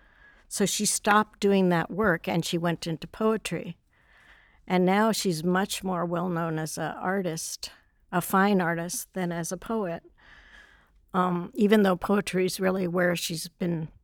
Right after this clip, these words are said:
but there's no money in poetry. There, when things, um, happen, there is some money in poetry, <laughs> I should say,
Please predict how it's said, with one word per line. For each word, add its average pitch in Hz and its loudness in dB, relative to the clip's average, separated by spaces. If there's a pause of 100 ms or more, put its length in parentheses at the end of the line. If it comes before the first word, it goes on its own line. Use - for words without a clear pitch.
but 180 2
there's 220 6
no 226 10
money 190 8
in 156 2
poetry. - -6 (640)
There, 240 6 (420)
when 220 6
things, 233 2 (120)
um, 190 0
happen, 233 0 (1080)
there 165 10
is 226 6
some - 0
money 170 0
in 156 -4
poetry, - -4
<laughs> - 6
I 302 8
should 294 2
say, 330 8